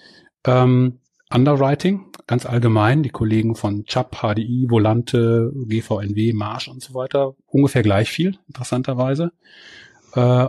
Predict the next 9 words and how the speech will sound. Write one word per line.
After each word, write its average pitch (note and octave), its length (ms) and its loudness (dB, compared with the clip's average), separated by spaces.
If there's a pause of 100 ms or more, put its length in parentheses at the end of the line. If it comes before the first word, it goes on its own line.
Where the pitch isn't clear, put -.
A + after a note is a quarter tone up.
und A#2+ 280 0
dann C3 160 4
gefolgt C3+ 420 0
von B2 220 0
Themen B2 460 2
wie A2+ 160 0
Trading, A#2+ 320 -4
Netzwerke, A#2 480 -4
Plattformen, A2+ 800 -2